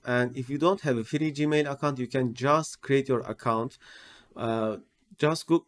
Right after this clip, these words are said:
type Google Gmail and you will get to, into this page. So I am going to click si-, sign in.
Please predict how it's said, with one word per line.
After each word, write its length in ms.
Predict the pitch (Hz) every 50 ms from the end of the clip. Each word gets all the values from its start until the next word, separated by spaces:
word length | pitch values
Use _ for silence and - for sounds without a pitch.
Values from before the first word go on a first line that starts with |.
| _
type 260 | - 160 156 160 160 -
Google 320 | - 160 143 156 156 143
Gmail 460 | 123 120 143 160 165 160 160 165 156
and 180 | - 117 113 120
you 140 | 127 127 127
will 140 | 127 123
get 260 | 113 110 127 131 131 127
to, 80 | 127 117
into 300 | 98 113 120 120 117 113
this 220 | 110 139 165 160
page. 220 | - 170 165 160
So 180 | - - - 110
I 140 | 101 110 120
am 100 | 117 120
going 260 | 117 - 127 120 117
to 120 | 120 -
click 260 | - - 107 110 110 - _ _
si-, 320 | - - - 135 147 151 151
sign 360 | - - - 135 151 165 165
in. 180 | 170 180 202 240